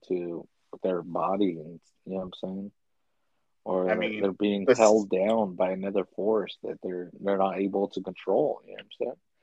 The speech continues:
Speaker 2: Okay, well, now they're
Speaker 1: Yeah.
Speaker 2: being held down by a piece of metal because
Speaker 1: Well,
Speaker 2: adding to their body weight.
Speaker 1: yeah, well, that's,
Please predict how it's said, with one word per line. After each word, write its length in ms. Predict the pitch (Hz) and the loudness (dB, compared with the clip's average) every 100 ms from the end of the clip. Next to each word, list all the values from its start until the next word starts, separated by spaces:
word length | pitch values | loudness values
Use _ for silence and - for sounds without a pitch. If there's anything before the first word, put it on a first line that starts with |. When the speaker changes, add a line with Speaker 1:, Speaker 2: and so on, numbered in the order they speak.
| _ _ _ _ _ _ _ _ _ | _ _ _ _ _ _ _ _ _
Speaker 2:
Okay, 160 | - 95 | -4 0
well, 140 | 98 | 0
now 160 | 101 104 | 2 6
they're 100 | 104 | 6
Speaker 1:
Yeah. 140 | 107 | 6
Speaker 2:
being 140 | 101 - | 2 8
held 220 | 107 104 | 10 10
down 260 | 101 98 98 | 4 2 4
by 200 | 92 92 | 4 4
a 40 | |
piece 300 | - 104 - | 0 -16 -20
of 80 | 90 | -6
metal 400 | 95 92 90 85 _ _ - _ - | 0 0 0 -6 _ _ -20 _ -8
because 260 | - 101 92 _ | 2 2 2 _
Speaker 1:
Well, 140 | 101 | 0
Speaker 2:
adding 260 | 101 98 90 | 2 2 0
to 80 | 101 | -8
their 180 | 90 92 | -8 -8
body 320 | - 92 92 | -4 -2 -4
weight. 260 | 85 85 _ _ _ - _ - | -12 -20 _ _ _ -20 _ -12
Speaker 1:
yeah, 400 | - 113 123 196 | -8 0 2 2
well, 320 | 196 104 98 92 | 2 2 2 4
that's, 380 | 110 - 277 | 2 2 -4